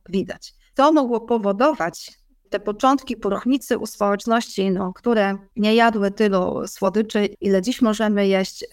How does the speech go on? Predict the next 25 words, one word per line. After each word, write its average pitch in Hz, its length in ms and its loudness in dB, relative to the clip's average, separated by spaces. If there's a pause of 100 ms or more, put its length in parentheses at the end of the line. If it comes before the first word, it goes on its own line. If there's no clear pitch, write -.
(120)
które 202 480 0
nie 226 180 2
spożywały 196 680 0
zbóż, 240 520 -4 (340)
bardzo 208 400 0
bogatych 226 480 0
w 214 100 -6
węglowodany. 214 1040 0 (160)
Były 311 260 2
to 262 180 0
najprawdopodobniej 214 1160 0
różnego 214 380 -2
rodzaju 202 440 0
owoce 196 480 -4
runa 233 260 2
leśnego, 196 520 -2
a - 180 -6
także 254 520 0 (220)
mógł 220 220 -2
być 214 220 -4
to 190 260 0 (120)
miód, 240 380 2
jak 269 280 0
pokazują 208 600 0 (320)
badania 190 640 0